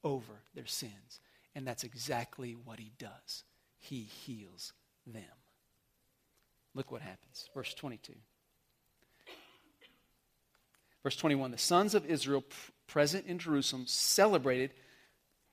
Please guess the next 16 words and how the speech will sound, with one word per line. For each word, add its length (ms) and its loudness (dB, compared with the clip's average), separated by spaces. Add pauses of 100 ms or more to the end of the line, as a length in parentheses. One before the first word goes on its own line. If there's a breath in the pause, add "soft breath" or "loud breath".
Check 280 6
out 100 10
the 80 2
verbiage 400 8
here. 240 -2 (160)
Listen 320 6
to 80 4
the 140 -2
tone 420 6
of 80 2
this 180 0
text. 360 0 (280 soft breath)
"The 80 -4
sons 300 4
of 100 4
Israel 280 6